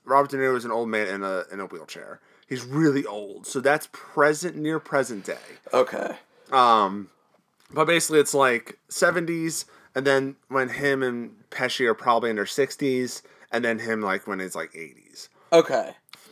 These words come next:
Speaker 1: But Joe Pesci's great in it. Um, also, surprisingly, who plays the lawyer, he's not in it a lot, but Ray Romano is really good.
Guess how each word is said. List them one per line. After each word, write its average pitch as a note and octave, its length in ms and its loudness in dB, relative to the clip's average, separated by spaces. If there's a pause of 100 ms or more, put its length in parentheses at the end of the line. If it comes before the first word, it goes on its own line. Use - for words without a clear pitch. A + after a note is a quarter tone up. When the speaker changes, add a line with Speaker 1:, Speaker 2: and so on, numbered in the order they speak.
(380)
Speaker 1:
But C#3 200 -2
Joe D#3+ 160 2
Pesci's C#3 380 -2
great A#2 220 0
in A2+ 60 -2
it. G#2+ 240 -2 (480)
Um, F#2 640 0
also, F#3+ 420 0 (520)
surprisingly, E3 560 -2
who D3+ 60 -6
plays E3+ 320 -2
the D#3+ 60 -8
lawyer, E3+ 140 4
he's C3+ 120 2
not B3+ 180 0
in A3+ 140 0
it A3 80 2
a D#3 80 4
lot, G#2+ 280 0
but G2 100 -6
Ray D#3 220 -4
Romano E3+ 580 -4
is F#2+ 140 -10
really F2+ 180 -8
good. D#2+ 380 -16